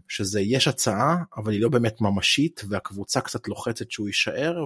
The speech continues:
ואז חוזה, ואז סוכן, ואז מחליף סוכן, ואז חותם על חוזה. הוא אמר לעצמי, "אני לא אכנע, אני לא אכ-, לא אכנע לסיטואציה כזאת, מוקדם בקיץ יש הצעה, נשב על המועדון,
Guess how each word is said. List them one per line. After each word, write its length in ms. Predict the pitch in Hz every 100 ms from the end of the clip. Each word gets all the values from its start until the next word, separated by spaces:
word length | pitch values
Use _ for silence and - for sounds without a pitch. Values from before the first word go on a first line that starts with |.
| 120
ואז 540 | 104 104 104 104 98
חוזה, 680 | 92 - 101 92 110 151 170 143
ואז 220 | 107 98
סוכן, 480 | - - - 147 180
ואז 220 | 127 95 95
מחליף 340 | 92 139 156
סוכן, 440 | - 170 170 160
ואז 140 | 104 -
חותם 340 | - - 131
על 60 | 127 -
חוזה. 180 | 131
הוא 80 | 151
אמר 160 | 139 143
לעצמי, 260 | 143 139
"אני 140 | 135 139
לא 140 | 151
אכנע, 420 | 165 - 113 120 113 - - - _
אני 80 | 117
לא 60 | 135
אכ-, 180 | 139 98
לא 140 | 120
אכנע 240 | 135 - 127
לסיטואציה 600 | 127 - 113 117 117 110
כזאת, 380 | 104 104 151 156
מוקדם 480 | 113 104 113 131 131
בקיץ 480 | 127 - 139 143 -
יש 180 | 123 -
הצעה, 360 | 110 139 147 151 - - - _
נשב 260 | 208 151 156
על 60 |
המועדון, 600 | 147 143 135 131 143 139